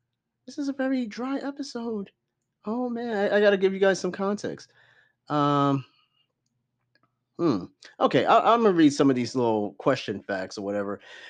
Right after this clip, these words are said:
It says here, "What is the most popular Mother's Day gift?" Um, flowers, fancy tea, a card,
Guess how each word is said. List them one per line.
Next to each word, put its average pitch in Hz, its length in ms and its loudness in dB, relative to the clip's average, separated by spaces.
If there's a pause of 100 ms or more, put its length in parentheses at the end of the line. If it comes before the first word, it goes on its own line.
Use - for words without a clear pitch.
It 143 80 4
says 190 200 6
here, 185 140 6
"What 196 140 8
is 185 60 2
the 190 40 6
most 185 220 4
popular 170 340 4
Mother's 143 300 4
Day 127 160 2
gift?" 101 560 -2 (560)
Um, 104 300 -10
flowers, 135 720 2
fancy 160 440 0
tea, 170 460 0
a - 80 -6
card, 135 640 0